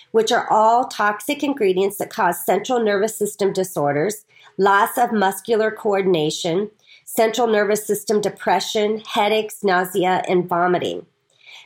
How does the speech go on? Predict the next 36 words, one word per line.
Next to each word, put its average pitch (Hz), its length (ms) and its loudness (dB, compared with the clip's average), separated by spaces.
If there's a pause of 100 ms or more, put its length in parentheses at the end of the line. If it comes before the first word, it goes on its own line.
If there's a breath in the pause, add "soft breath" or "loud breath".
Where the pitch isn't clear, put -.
Many 233 380 2
baby 208 360 2
products 170 540 -2
contain 208 420 0
the 190 80 0
listed 185 400 0
ingredient 190 640 0
fragrance, 269 680 -4
which 202 220 -4
is 214 140 -4
simply 233 360 0
a 214 40 2
broad 190 460 0
category 190 800 -2 (280)
that 202 140 0
hides 190 320 -2 (200)
hundreds 302 420 2
of 214 100 -4
toxic 196 480 -4
chemicals 190 720 -2 (580 soft breath)
within 226 420 4
the 214 160 2
fragrance 180 420 0
category. 254 640 -2 (540 loud breath)
Uh, 214 200 6
companies 269 460 0
are 220 160 4
not 185 220 2
required 214 580 0
to 214 140 0
reveal 190 640 2
the - 180 -4
actual 190 240 -4
chemicals 214 720 -2
that 208 140 0
are 170 180 0